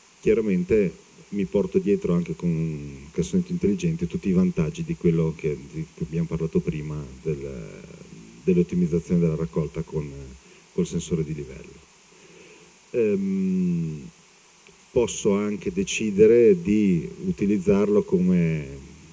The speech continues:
una serratura intelligente per, ehm, come dire, ehm, eh, autorizzare alcuni utenti ad aprire dei cassonetti rispetto no, a dare dei cassonetti riservati per applicazioni particolari. Ehm,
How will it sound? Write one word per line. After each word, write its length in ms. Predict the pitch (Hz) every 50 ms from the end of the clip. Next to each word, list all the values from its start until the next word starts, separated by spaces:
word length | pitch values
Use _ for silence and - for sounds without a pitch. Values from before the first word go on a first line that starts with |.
| -
una 200 | - 87 175 170
serratura 560 | - - - 98 85 90 85 - - 101 92 90
intelligente 800 | 90 87 - 98 90 95 90 85 95 95 95 95 92 - 98
per, 480 | 85 - - 90 90 90 92 87 82 78 - - - - - - - - - -
ehm, 880 | - 92 90 87 85 82 82 82 80 78 78 78 78 76 73 73 73 67 67 - -
come 220 | - - 85 87 85
dire, 520 | 80 90 90 87 82 80 76 76 71 - - -
ehm, 580 | 85 76 67 65 65 65 60 60 62 65 64 64 - - - 69 - - - - - - - - - - - 85
eh, 40 | 85 92 78 64
autorizzare 960 | - 101 98 - - 110 101 104 90 85 101 101 101 104 107 101 95 90 -
alcuni 380 | - 101 95 90 - 113 110 104
utenti 320 | 95 90 - 104 104 90
ad 80 | 92 87
aprire 920 | 85 80 - 98 101 101 98 92 90 90 85 80 78 73 69 67 - - - - -
dei 100 | 85 82
cassonetti 680 | - - 82 - - 95 92 90 90 87 - - 95
rispetto 520 | 90 85 82 78 - - 87 85 - - 87
no, 220 | 92 98 101 95
a 60 | 87 82
dare 240 | - 87 82 85 80
dei 100 | 82 82
cassonetti 400 | - 85 - - 87 82 - 87
riservati 680 | 82 82 - 85 80 82 - 85 87 95 190 175 - 180
per 160 | 175 - -
applicazioni 540 | - 180 - 180 175 185 180 - - 185 87
particolari. 840 | - 87 85 - - 87 - - 82 85 - 87 82 80 80 76 78 - - - - - - - - -
Ehm, 540 | - - 113 104 196 - 190 - - 87 82